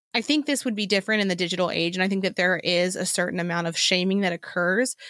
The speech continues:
but I don't think it's this level of violence. I think that it could get there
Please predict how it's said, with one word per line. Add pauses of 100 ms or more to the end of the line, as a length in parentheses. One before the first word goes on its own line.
(180)
but
I
don't
think
it's (160)
this
level
of
violence. (460)
I
think
that (360)
it
could
get
there